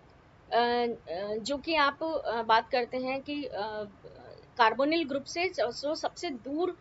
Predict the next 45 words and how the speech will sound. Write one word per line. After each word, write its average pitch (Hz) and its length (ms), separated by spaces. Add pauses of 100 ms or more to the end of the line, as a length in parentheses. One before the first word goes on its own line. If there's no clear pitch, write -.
(360)
आपका 254 260
chiral 269 360
सेंटर 240 300
है, 254 60
उसमें 302 380
जो 330 100
ओएच 269 320
की - 80
position 226 320
है, 214 80
देखिए 226 220
एक 285 360 (420)
आपके 254 220
carbon 285 340
मॉलि-, 262 260
एक 294 220
आपके 294 220
carbohydrate 262 480
molecule 254 320
में 285 100
एक 254 220
से 311 140
ज़्यादा 262 220
chiral 226 260
सेंटर 220 300
हो 196 100
सकते - 280
हैं, 196 180 (160)
ठीक 262 160
है, 285 100 (260)
तो 277 60
हम 311 200
किस 403 260
chiral 320 280
सेंटर 269 240
को 285 100
select 233 280
करेंगे? 208 320
हम 247 360
उस 349 200
chiral 294 280
सेंटर 262 280
को 254 100
select 247 280
करेंगे 240 380